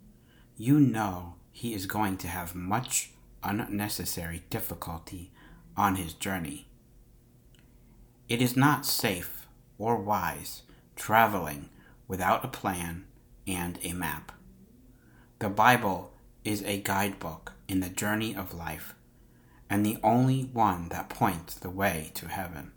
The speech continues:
Let us take heed, then, not to refuse the light and the help it will give. The following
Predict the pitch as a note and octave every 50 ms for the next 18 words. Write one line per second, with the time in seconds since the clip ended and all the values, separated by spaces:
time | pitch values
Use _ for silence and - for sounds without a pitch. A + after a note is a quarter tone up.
0 | - - - - - - - - - - - - - - - - - - - -
1 | G2+ G#2+ A#2 C3+ - - - A2 G#2 F#2+ - - - - - - - - G2+ F#2+
2 | - - - - - A2+ G#2+ G#2 F#2+ F2 - - - F#2+ E2+ E2 D#2 D2+ D2 C#2+
3 | D#2 - - - - - - - - - - - _ - G2+ G#2 A2 A2+ A2 -
4 | - - - A2 G2+ G2 F#2 F2 - - A2+ A#2 A#2 G#2+ G2 F#2+ F2+ - - F#2
5 | F2 F2+ F#2 G2 F2+ C#2+ - - - - - - - - - - - - - -
6 | - - G2 F#2 F#2 F#2 E2+ - - - A#2+ F#2+ E2+ - - - - - - -
7 | F#2+ F#2 - - F2 G2 G2 F#2+ - - F2+ E2+ D#2+ - - - - - - -
8 | - - - - - - _ - - - - - - - - - - - - -
9 | - - - - - - - - - - - - - - - - - - - -
10 | - A#2+ A#2+ - D#3 D3+ D3+ D#3+ D#3 D#3 D#3 D3+ C3+ A2 G2+ G2+